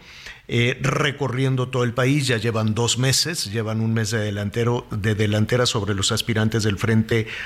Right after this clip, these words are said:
Amplio, y en el caso de, eh, del pri, pan y P R D,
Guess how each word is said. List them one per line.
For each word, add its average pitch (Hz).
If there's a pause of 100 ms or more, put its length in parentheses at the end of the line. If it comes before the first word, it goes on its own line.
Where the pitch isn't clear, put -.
(120)
Amplio, 135 (640)
y 131 (340)
en 113
el 107
caso 135
de, 131 (400)
eh, 95 (360)
del 95
pri, 117
pan 117
y 113
P 117
R 120
D, 123